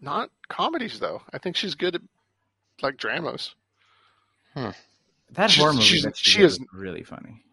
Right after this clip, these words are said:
Speaker 3: Or really, not really
Speaker 1: she
Speaker 3: funny,
Speaker 1: is
Speaker 3: like, really, really dark. I'm just looking
Speaker 1: darkly
Speaker 3: here.
Speaker 1: funny.
Speaker 3: Yeah. Like, when
Speaker 1: She's
Speaker 3: she,
Speaker 1: never
Speaker 3: she, when
Speaker 1: funny.
Speaker 3: she, she plays, um,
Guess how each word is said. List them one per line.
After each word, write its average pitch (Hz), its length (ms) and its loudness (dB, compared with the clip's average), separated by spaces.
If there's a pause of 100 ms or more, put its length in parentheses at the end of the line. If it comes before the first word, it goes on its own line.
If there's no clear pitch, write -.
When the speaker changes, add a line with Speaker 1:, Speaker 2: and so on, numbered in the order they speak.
Speaker 3:
Or 139 180 2
really, 151 160 6
not 143 120 4
really 117 140 0
Speaker 1:
she - 80 -4
Speaker 3:
funny, 113 140 0
Speaker 1:
is 85 60 -6
Speaker 3:
like, 87 200 -14
really, 90 360 -20 (180)
really 92 260 -12
dark. 82 360 -14
I'm 113 100 -14
just 120 160 -10
looking 123 160 -8
Speaker 1:
darkly 107 120 -8
Speaker 3:
here. 90 60 -10
Speaker 1:
funny. 139 240 -8 (600)
Speaker 3:
Yeah. 85 200 -6 (420)
Like, - 100 -10
when 110 80 -2
Speaker 1:
She's 185 140 2
Speaker 3:
she, 160 80 0
Speaker 1:
never 151 280 2
Speaker 3:
she, - 60 -12
when 127 120 0
Speaker 1:
funny. - 40 -6
Speaker 3:
she, 135 120 -10 (680)
she - 160 -4
plays, 143 420 4
um, 104 840 2